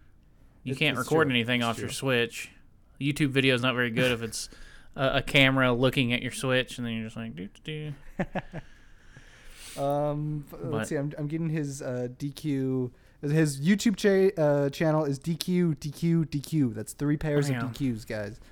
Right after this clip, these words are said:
Speaker 2: And
Speaker 1: And he had a
Speaker 2: his game is fucking strong 'cause he's a, he's both, he's funny and he has Adobe,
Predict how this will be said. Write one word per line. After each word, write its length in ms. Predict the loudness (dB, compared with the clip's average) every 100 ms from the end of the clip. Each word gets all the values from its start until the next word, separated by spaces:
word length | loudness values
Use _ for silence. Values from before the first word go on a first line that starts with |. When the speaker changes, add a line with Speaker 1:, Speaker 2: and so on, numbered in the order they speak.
| -20 -20 -20 -20 -8
Speaker 2:
And 380 | -4 -2 -2 -4
Speaker 1:
And 120 | -4
he 120 | -2
had 120 | 0
a 60 | 0
Speaker 2:
his 140 | -2
game 320 | -10 -4 -2
is 100 | -2
fucking 240 | -4 -4 -4
strong 580 | -2 0 0 0 -2 -6 -12 -20 -20 -8
'cause 220 | -2 -2
he's 200 | 0 -2
a, 40 | -4 -8 -4
he's 180 | -2
both, 240 | 4 4 4
he's 180 | 0 2
funny 460 | 2 4 2 0 -6 -8
and 340 | 2 4 4 4
he 140 | 4
has 220 | 6 4
Adobe, 720 | 2 2 4 6 4 2 0